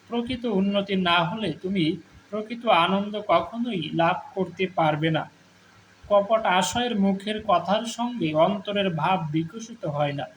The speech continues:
তাই আনন্দের কথাতেও মুখে নিরসতার চিহ্ন দৃষ্ট হয়। কারণ মুখ খুললে কি হয়, হৃদয়ে ভাবের স্ফূর্তি হয় না।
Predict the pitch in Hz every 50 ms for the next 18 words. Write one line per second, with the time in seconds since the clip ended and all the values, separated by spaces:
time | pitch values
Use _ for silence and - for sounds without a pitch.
0 | - - - - - - - - 247 247 240 220 220 220 226 220 220 220 220 208
1 | 214 - 196 185 - 214 214 - 240 220 208 202 196 180 185 185 185 - 220 175
2 | 160 165 - - - - 180 185 202 208 202 208 214 208 214 233 226 - 226 220
3 | 202 190 - 202 196 196 214 226 220 175 160 180 202 - - _ - 175 165 185
4 | 208 196 - - - - 214 160 180 190 165 139 - - _ _ _ - - -
5 | - 185 190 196 185 180 175 180 190 196 190 190 - - 226 226 226 214 196 180
6 | 180 - 180 165 143 143 156 160 160 151 151 - - _ _ - - 170 190 208
7 | 185 196 202 208 202 190 151 143 156 180 190 196 170 175 175 - - - - -
8 | 240 233 240 226 202 170 165 175 175 175 170 151 135